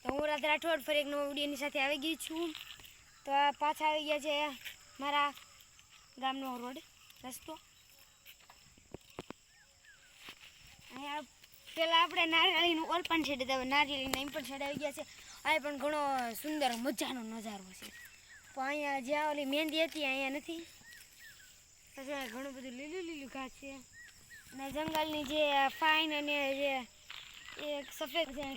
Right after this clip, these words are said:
ખાખરા અને ઝીણું ઝીણું નાનું નાનું ઘાસ ને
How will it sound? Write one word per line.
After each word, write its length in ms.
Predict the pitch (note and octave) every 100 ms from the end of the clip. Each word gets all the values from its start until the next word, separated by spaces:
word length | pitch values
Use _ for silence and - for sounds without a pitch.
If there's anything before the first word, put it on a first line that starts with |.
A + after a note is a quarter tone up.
| -
ખાખરા 480 | D4 D4 D4+ D4 D4
અને 140 | C#4
ઝીણું 300 | B3+ C#4 D4
ઝીણું 280 | B3+ C#4 C4
નાનું 240 | C4 C#4+ C#4
નાનું 240 | C4+ C4 -
ઘાસ 380 | C#4+ C#4+ D4 C#4 - - - - -
ને 120 | C4+